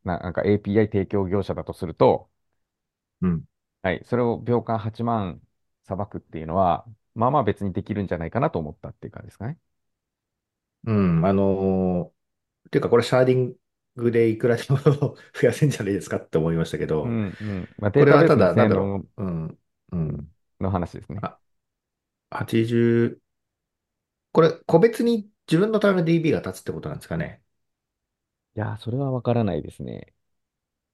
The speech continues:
Speaker 1: はい。
Speaker 2: うん。まあ、インデクサーサービスだとしたら、まあ、インデクサーサービスの需要はあると思いますよ。
Speaker 1: はい。
Speaker 2: 今後。
Speaker 1: めちゃめちゃある。
Speaker 2: かなり。
Speaker 1: めちゃめちゃあります。
Speaker 2: うん。めちゃくちゃありますよね。
Speaker 1: うん。はい。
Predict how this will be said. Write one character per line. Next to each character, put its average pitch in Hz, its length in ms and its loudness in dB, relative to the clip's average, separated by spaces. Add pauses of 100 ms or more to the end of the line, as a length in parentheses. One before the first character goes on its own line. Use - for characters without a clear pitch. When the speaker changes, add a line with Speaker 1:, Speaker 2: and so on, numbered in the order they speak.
(120)
Speaker 1:
は 80 160 -6
い。 - 120 -14 (260)
Speaker 2:
う 95 40 -6
ん。 85 680 -8 (1400)
ま - 120 2
あ、 - 40 2
イ 151 100 4
ン 196 160 4
デ 190 140 4
ク 190 120 -12
サ 185 280 2
ー 180 40 2
サ 185 280 0
ー - 20 0
ビ 139 80 -2
ス - 80 -4
だ 101 100 4
と 87 120 -4
し - 100 -12
た 82 100 -2
ら、 87 520 0
ま 107 80 -4
あ、 - 20 -2
イ 131 80 -4
ン 135 80 -2
デ 147 100 4
ク 143 80 -8
サ 151 120 2
ー 143 60 2
サ 147 160 -4
ー 139 40 -4
ビ 127 80 -2
ス - 80 -14
の 120 100 -6
需 101 180 -6
要 110 100 6
は 107 240 0
あ 107 60 2
る 92 60 -4
と - 80 -14
思 73 140 -12
い 71 40 -14
ま - 100 -20
す - 80 -12
よ。 - 160 -12 (460)
Speaker 1:
は 92 140 -4
い。 82 60 0
Speaker 2:
今 71 100 -4
後。 76 100 -8
Speaker 1:
め 92 220 -2
ち 107 100 0
ゃ 104 40 4
め 101 80 2
ち 98 100 -2
ゃ 92 60 4
あ 90 60 6
る。 - 0 -
Speaker 2:
か 73 60 -2
な - 40 -6
り。 - 160 -12
Speaker 1:
め 90 140 -10
ち - 80 -10
ゃ - 20 -6
め 85 100 -8
ち 80 120 -2
ゃ 80 40 4
あ 80 40 4
り 76 80 -6
ま 50 120 -10
す。 - 160 -20
Speaker 2:
う - 80 -10
ん。 85 300 -4
め 92 140 -6
ち - 80 -2
ゃ 104 40 2
く - 60 -12
ち - 80 -2
ゃ 98 40 2
あ 95 40 2
り 95 80 0
ま 92 100 -4
す 90 80 -8
よ 82 80 -4
ね。 80 320 -10 (180)
Speaker 1:
う 98 60 -6
ん。 - 20 -2
は 78 100 -4
い。 - 80 -14